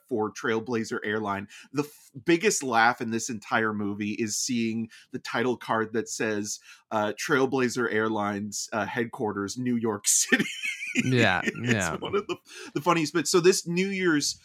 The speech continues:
Speaker 1: flight ends up, um, crash landing or, or having an emergency landing, um, i-, on an island off the Philippines. And once they get there, they're kind of stranded and trying to figure out what they can do. And ultimately,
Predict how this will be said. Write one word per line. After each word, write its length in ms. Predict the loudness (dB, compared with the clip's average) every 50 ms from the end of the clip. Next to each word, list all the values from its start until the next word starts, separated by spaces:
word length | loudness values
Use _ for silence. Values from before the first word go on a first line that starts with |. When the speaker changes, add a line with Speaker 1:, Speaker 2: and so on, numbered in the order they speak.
| -20 _ _
Speaker 1:
flight 520 | _ -10 -2 2 4 6 6 6 4 2 0
ends 380 | 0 0 0 0 -4 -2 0
up, 240 | 2 2 2 0 -2 _ -2
um, 480 | 0 2 2 2 2 0 -2 -4 -6 -10 _ _ _ _
crash 560 | -12 0 4 6 6 6 4 2 -2 -4 -4
landing 480 | -4 -2 -2 0 0 0 -2 -2 -2 -4
or, 120 | -4 -4
or 180 | 0 0 0 0
having 320 | 2 0 0 0 0 -2
an 180 | -4 -4 -6 -6
emergency 500 | -2 0 0 0 0 -2 -6 -6 -4 -4
landing, 580 | -2 -2 -2 -2 -2 -2 -4 -4 -4 -6 -8 -8 -12 -18 -20 _ _ -8
um, 500 | -4 -4 -2 -2 -4 -6 -8 -10 -12 -14 _ _ -4
i-, 160 | -2 -2 -2 -2 -2
on 160 | -2 -2 0
an 80 | 0
island 340 | 0 2 2 0 0 -2 -2 -2
off 200 | -4 -4 -4 -6
the 80 | -10 -2
Philippines. 800 | 2 4 6 6 4 2 0 -6 -4 -2 -2 -2 -2 -4 -4
And 260 | -4 -2 -2 -2 0
once 280 | 0 -2 -2 -2 -4 -4
they 120 | -4 -6
get 300 | -6 -2 0 0 0 0 -2 _
there, 380 | -2 0 0 0 0 0 -2 -4
they're 280 | -4 -4 -4 -4 -4 -6
kind 180 | -8 -12 -10
of 80 | -8 -6
stranded 460 | -6 -6 -4 -4 -4 -4 -2 -4 -4
and 80 | -4 -4
trying 160 | -6 -4 -6
to 80 | -6 -6
figure 300 | -6 -8 -6 -4 -2 -2
out 220 | 0 0 -2 -4 -6 _ -20 -20 _ _
what 200 | -4 -2 -2 0
they 100 | -2 -2
can 180 | -2 -4 -6 -6
do. 320 | -4 -2 -2 -2 -2 -4
And 80 | -4 -6 -6
ultimately, 800 | -6 -8 -8 -6 -6 -6 -6 -6 -6 -4 -4 -2 -2 -2 -4 -8